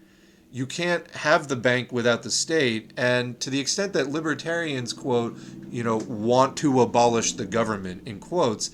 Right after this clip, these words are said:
it's just to free up room for capital. It's not for workers' rights. Like, that's what the, wh-, when they say we wanna get rid of the government,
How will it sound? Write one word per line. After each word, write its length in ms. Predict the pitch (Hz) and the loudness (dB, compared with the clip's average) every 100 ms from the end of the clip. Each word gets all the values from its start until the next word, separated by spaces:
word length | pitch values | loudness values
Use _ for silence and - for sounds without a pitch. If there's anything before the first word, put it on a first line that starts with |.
| - - - | -12 -20 -8
it's 220 | 139 131 | -6 -4
just 300 | 113 190 - | 0 0 0
to 100 | - | -2
free 260 | - 156 147 | -2 0 0
up 160 | 127 | 0
room 300 | 120 131 127 | -2 -2 -4
for 160 | 120 107 | -8 -8
capital. 520 | - 180 - 101 - - | -2 0 0 -6 -12 -10
It's 140 | - | -4
not 180 | 160 147 | -4 -4
for 140 | 139 | -4
workers' 420 | 107 117 - 107 | -2 -2 -2 -6
rights. 260 | 95 113 110 - - | -2 -4 -4 -12 -4
Like, 260 | 147 127 147 | -4 0 4
that's 240 | 208 208 | 4 4
what 160 | 175 175 | 0 0
the, 80 | |
wh-, 340 | 165 143 143 - | -4 -2 -4 -2
when 120 | 147 | 0
they 120 | 180 | 2
say 220 | 185 208 | 4 4
we 140 | 175 156 | 4 4
wanna 240 | 160 151 | 4 2
get 180 | 131 127 | 0 0
rid 160 | 135 127 | 0 0
of 60 | |
the 80 | 107 | 0
government, 560 | 117 160 117 92 90 | 2 2 0 -8 -12